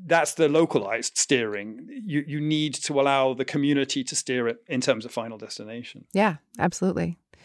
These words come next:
Speaker 2: Well, we'll, you know, we'll keep talking about it. You know, Neil, it's my favorite thing to talk with you about, talking about, talking about, talking about machine learning.
Speaker 1: Talking about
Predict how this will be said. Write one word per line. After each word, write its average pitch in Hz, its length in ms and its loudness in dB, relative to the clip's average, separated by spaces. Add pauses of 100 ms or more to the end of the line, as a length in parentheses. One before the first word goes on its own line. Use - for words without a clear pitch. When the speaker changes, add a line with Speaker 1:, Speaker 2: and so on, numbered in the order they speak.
(400)
Speaker 2:
Well, 262 180 4
we'll, 277 220 2
you 262 120 2
know, 240 180 2 (100)
we'll 233 160 2
keep 285 160 2
talking 262 340 2
about 226 200 4
it. 285 240 -2
You 226 100 0
know, 208 200 2
Neil, 190 280 0
it's 185 180 -6
my 180 140 0
favorite 185 300 0
thing 156 180 -4
to 170 100 -8
talk 160 220 -4 (120)
with 160 140 -4
you 160 220 0
about, 175 280 4
talking 143 300 0
about, 143 300 4
talking 147 380 0
about, - 280 2 (100)
talking 143 340 0
about 147 320 4
machine 175 320 0
learning. 156 140 2
Speaker 1:
Talking 180 280 6
about 156 400 -2